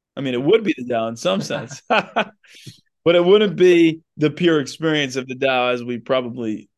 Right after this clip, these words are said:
hope to see it with more clarity. So let's continue reading. So that's, that's something I am trying, you know, in a sense, or I don't even have to try.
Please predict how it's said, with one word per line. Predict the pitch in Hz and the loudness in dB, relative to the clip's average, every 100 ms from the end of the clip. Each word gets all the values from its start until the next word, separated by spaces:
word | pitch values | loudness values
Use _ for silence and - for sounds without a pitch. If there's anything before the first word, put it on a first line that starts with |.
| _ | _
hope | - 135 135 - | -6 -6 -6 -12
to | 123 | -12
see | - - 190 | -10 -6 -4
it | 156 | -2
with | 135 127 | -4 -6
more | 123 | -10
clarity. | - - 254 226 - - _ _ _ _ _ _ _ _ _ _ _ _ _ _ _ _ _ | -10 -8 -6 -6 -10 -16 _ _ _ _ _ _ _ _ _ _ _ _ _ _ _ _ _
So | - 135 | -8 -2
let's | 139 - | -2 -2
continue | 131 127 127 | -8 -8 -6
reading. | 135 175 131 | -2 -2 -2
So | 131 | -2
that's, | 147 147 | -2 -4
that's | - 147 156 | -4 -2 -2
something | 170 156 117 | -6 -6 -4
I | 131 151 131 - | -2 -2 -4 -10
am | 127 131 127 | -6 -6 -6
trying, | - 151 156 190 165 143 - | -10 -4 0 0 0 -4 -8
you | 131 | -8
know, | 123 113 - | -6 -8 -10
in | 127 123 | -14 -14
a | |
sense, | - 104 101 - _ _ _ _ - | -10 -12 -12 -16 _ _ _ _ -8
or | 139 | -6
I | |
don't | 170 | -4
even | 180 | -2
have | 202 254 | -2 -2
to | 285 | -8
try. | - 117 95 | -4 -4 -4